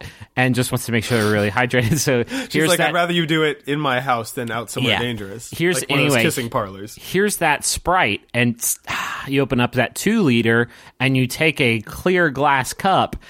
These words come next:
Speaker 1: and you pour the Sprite
Speaker 2: Oh my
Speaker 1: into
Speaker 2: God.
Speaker 1: the cup, and it's,
Speaker 2: It's,
Speaker 1: rendered <laughs>
Speaker 2: it's
Speaker 1: perfectly.
Speaker 2: the other thing video games can't do. Holy
Speaker 1: <laughs>
Speaker 2: shit.
Speaker 1: It's kissing and cup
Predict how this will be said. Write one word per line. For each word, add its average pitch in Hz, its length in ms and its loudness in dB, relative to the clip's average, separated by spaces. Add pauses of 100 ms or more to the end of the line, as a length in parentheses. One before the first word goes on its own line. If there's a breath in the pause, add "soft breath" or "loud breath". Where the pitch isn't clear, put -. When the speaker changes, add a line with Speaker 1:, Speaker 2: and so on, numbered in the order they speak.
(220 loud breath)
Speaker 1:
and 127 160 2
you 135 100 2
pour 160 240 0
the - 100 -2
Sprite 160 440 0
Speaker 2:
Oh 127 40 -2
my 120 80 0
Speaker 1:
into 135 140 2
Speaker 2:
God. 123 220 0
Speaker 1:
the - 40 -4
cup, 143 300 0
and 135 140 0
it's, 135 120 0
Speaker 2:
It's, - 60 -2
Speaker 1:
rendered 127 640 0
<laughs> - 140 -8
Speaker 2:
it's - 80 -8
Speaker 1:
perfectly. - 760 -2
Speaker 2:
the 143 60 -2
other 156 220 4
thing 151 240 2
video 135 260 2
games 123 280 -2
can't 113 240 -2
do. 110 280 -4 (1080)
Holy 160 340 -2
Speaker 1:
<laughs> - 20 -2
Speaker 2:
shit. 403 200 0
Speaker 1:
It's 233 160 0
kissing 269 680 0 (500 loud breath)
and 165 360 2
cup 190 380 -2